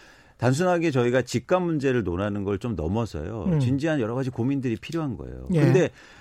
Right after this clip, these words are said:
Speaker 1: 유튜브 이런 데 여러분 정보 많이 공부하시고 막 배우시고 이러죠.
Speaker 2: <laughs>
Speaker 1: 대부분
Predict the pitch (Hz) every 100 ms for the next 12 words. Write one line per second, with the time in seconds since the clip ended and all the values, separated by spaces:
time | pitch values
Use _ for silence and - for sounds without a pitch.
0 | - _ - 123 127 196 175 151 147 143
1 | 123 127 120 117 120 85 101 123 113 -
2 | 104 113 123 117 - 104 110 101 92 -
3 | 107 117 107 110 82 85 80 87 143 160
4 | 156 135